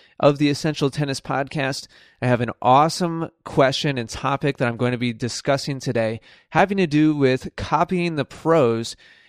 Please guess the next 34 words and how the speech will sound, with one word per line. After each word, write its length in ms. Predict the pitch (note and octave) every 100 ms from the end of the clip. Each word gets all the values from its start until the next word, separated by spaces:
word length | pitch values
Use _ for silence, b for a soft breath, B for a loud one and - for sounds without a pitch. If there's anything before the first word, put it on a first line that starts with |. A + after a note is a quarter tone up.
| b
and 200 | - B2
their 260 | B2+ C3 C3
strategy, 1080 | - - - C#3+ C#3 D3+ C3+ C#3 C#3 C3 A#2 - -
tactics, 800 | - C3 C#3 - C#3 - - - b b b -
and 560 | A2 A2+ A#2 A#2 A#2 -
patterns, 760 | - C#3 C3 G#2 F#2+ G#2 - - _
and 120 | -
really 100 | E3+
ki-, 160 | F#3+ - -
kind 160 | G#3
of 60 | G#3+
their 100 | E3
personalities 1040 | - F#3+ G3+ E3 A#2 C#3+ D#3+ A2+ A2 - b b b
when 120 | C3+
it 60 | C3
comes 320 | - D3+ D3+ -
to 200 | C#3+ C3+
putting 300 | - D#3 D3
together 380 | D3+ C3+ B2+ A#2+
points 520 | - C#3 C#3 - - b b b
and 440 | - B2 A2+ A2+ A2
matches. 680 | A#2 A2+ A#2 G2 F#2+ - - _ _ _ _ _ _ -
Really, 260 | A#2+ E3+
really 180 | F3 E3+
quickly, 320 | D3+ D#3 D#3
before 260 | C#3+ C3 D3+
we 100 | C#3+
get 100 | C#3
to 80 | C3+
that, 180 | B2+ B2+
I 80 | A2+
want 160 | B2
to 80 | A#2+
thank 480 | - C#3 C3+ C#3 -